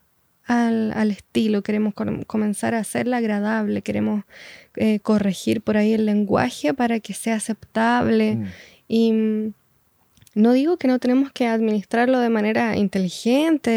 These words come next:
Speaker 1: de, de ver, claro, que, que, no sé,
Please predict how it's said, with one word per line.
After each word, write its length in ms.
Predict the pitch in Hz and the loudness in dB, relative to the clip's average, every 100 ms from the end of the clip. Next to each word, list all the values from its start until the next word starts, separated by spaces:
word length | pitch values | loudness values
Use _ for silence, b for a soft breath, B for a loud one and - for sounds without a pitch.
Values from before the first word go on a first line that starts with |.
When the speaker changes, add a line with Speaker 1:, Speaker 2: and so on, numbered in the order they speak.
| 214 | 2
Speaker 1:
de, 300 | 220 214 208 B B B | 2 0 -2 B B B
de 160 | 202 208 | 0 2
ver, 240 | 226 247 | 2 0
claro, 320 | 233 240 240 | 0 2 2
que, 420 | 214 208 202 202 - | 2 0 0 -2 -4
que, 140 | - | -6
no 400 | 208 202 202 202 | -4 -2 -4 -6
sé, 380 | - - - - | -8 -8 -8 -8